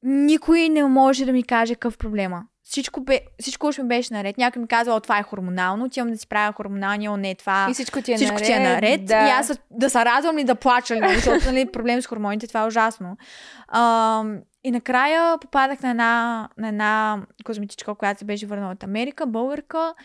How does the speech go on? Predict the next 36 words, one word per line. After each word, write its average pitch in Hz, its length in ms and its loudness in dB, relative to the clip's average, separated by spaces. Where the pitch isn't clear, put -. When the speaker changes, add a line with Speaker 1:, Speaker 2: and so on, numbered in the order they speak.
Speaker 1:
и 277 400 -4
тя 233 160 2
занимаваше 220 440 -2
много 208 180 -6
тежки - 320 -8
форми 190 280 -6
на 185 100 -6
акне. 247 360 -8
Тя, 226 180 0
тя 226 200 -2
само 214 240 -4
ме 190 80 -6
видя, 202 240 -4
вика, 220 220 -10
„О, 196 60 -8
моето 190 260 -10
момиче“, 233 240 -12
вика, 233 140 -16
„това 202 160 -8
е 202 40 -6
от 202 80 -12
стрес.“ - 520 -12
Аз - 60 -18
Speaker 2:
Само 269 120 2
Speaker 1:
съм 254 100 2
на 262 60 2
Speaker 2:
като 233 60 2
Speaker 1:
двайсет 220 260 0
Speaker 2:
видя- 254 280 4
Speaker 1:
години. 180 180 -2
Аз 196 120 -4
Speaker 2:
Да. 247 60 2
Speaker 1:
съм 247 80 6
на 247 80 4
двайсет 214 280 -4
години. 190 360 -10